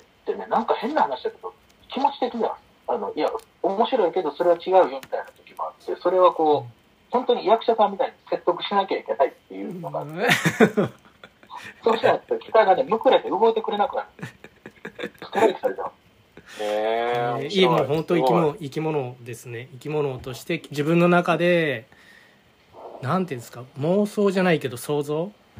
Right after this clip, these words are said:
Speaker 2: がすごく、
Speaker 3: うん。すごいね。
Speaker 2: うん、走ってるってことですね。
Speaker 3: うん。
Speaker 2: へ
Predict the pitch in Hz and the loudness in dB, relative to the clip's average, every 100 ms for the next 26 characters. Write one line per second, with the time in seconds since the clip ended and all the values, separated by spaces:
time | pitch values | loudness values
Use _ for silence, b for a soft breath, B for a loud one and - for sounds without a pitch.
0 | 170 156 156 117 117 160 147 135 117 - | -2 0 0 -2 2 4 4 2 -8 -12
1 | - _ - _ - - 120 170 143 95 | -20 _ -20 _ -12 -6 2 4 4 -2
2 | 87 160 151 151 147 139 127 120 - 123 | -6 -2 0 0 0 -4 -8 -14 -10 -10
3 | - - - 139 110 - - 135 117 120 | -10 -16 -6 -6 -6 -18 -20 -18 -16 -16
4 | 117 120 117 113 113 - - 117 110 113 | -14 -14 -14 -16 -18 -20 -20 -18 -20 -20
5 | _ _ _ 113 113 110 | _ _ _ -10 -6 -6